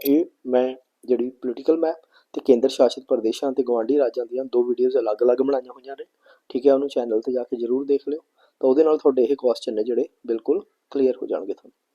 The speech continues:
ਉਸ ਤੋਂ ਬਾਅਦ ਹੈ ਹੇਠ ਦਿੱਤੀ ਗਈ ਤਸਵੀਰ ਦਿਖਾ ਰਹੀ ਹੈ, ਕੀ ਦਿਖਾ ਰਹੀ ਆ?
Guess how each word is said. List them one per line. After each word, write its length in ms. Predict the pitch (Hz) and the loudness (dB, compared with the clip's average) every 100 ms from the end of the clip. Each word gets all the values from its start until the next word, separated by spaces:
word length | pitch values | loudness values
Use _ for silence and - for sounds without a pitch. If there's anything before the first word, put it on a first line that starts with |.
| _ _ _ _ _ - | _ _ _ _ _ 0
ਉਸ 160 | 143 | 0
ਤੋਂ 140 | 143 185 | 4 6
ਬਾਅਦ 200 | 185 185 185 | 6 4 0
ਹੈ 100 | 190 _ _ 165 | -6 _ _ -2
ਹੇਠ 200 | 160 156 | -2 -2
ਦਿੱਤੀ 280 | 147 151 | -4 0
ਗਈ 80 | 147 | 0
ਤਸਵੀਰ 360 | 139 127 127 123 | -2 -6 -6 -6
ਦਿਖਾ 280 | 123 - 95 | -6 -4 -4
ਰਹੀ 220 | - 85 | -4 -12
ਹੈ, 60 | - _ | -20 _
ਕੀ 80 | 139 | -6
ਦਿਖਾ 260 | 143 147 | -4 -4
ਰਹੀ 260 | 143 147 | -6 -8
ਆ? 80 | 156 | -8